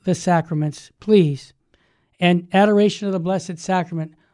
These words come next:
We did that over the weekend in the Tyler Diocese, and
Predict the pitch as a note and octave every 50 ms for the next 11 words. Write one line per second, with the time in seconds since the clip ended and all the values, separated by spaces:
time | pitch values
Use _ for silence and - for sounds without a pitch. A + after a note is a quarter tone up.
0 | _ - F#3+ F#3+ F#3 E3 G#3 G3 F3+ G3+ F#3+ F#3+ F#3+ F#3+ F3+ F3+ F3+ E3 F3+ G3
1 | G3 G3+ G3 F3 E3+ E3+ E3 E3+ E3+ - F3+ F#3+ F#3+ F#3 F#3 E3+ D#3+ E3+ E3+ F3
2 | E3+ E3 - F#3+ F3 E3 - - _ _ _ _ _ _ _ _ _ _ - F#3
3 | F3 F3 F3